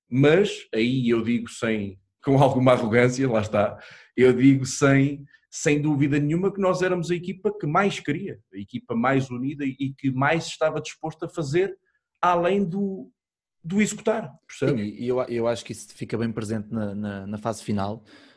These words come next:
Speaker 2: quando tu consegues ter ali um grupo de sete, oito miúdos que jogam três jogos super intensos, em que vocês no jogo com o, a Póvoa,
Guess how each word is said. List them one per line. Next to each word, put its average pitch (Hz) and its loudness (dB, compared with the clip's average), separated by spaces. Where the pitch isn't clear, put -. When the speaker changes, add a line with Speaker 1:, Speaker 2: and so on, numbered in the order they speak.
Speaker 2:
quando 113 -4
tu 113 -6
consegues 120 0
ter 123 2
ali 120 6
um 113 2
grupo 110 0
de - -10
sete, 123 0
oito 120 0
miúdos 120 0
que - -14
jogam 113 -2
três 113 -2
jogos 110 -2
super 117 -2
intensos, 117 -4
em 110 -2
que 104 -4
vocês 123 6
no 117 2
jogo 120 2
com 117 0
o, 113 -8
a 110 0
Póvoa, 101 2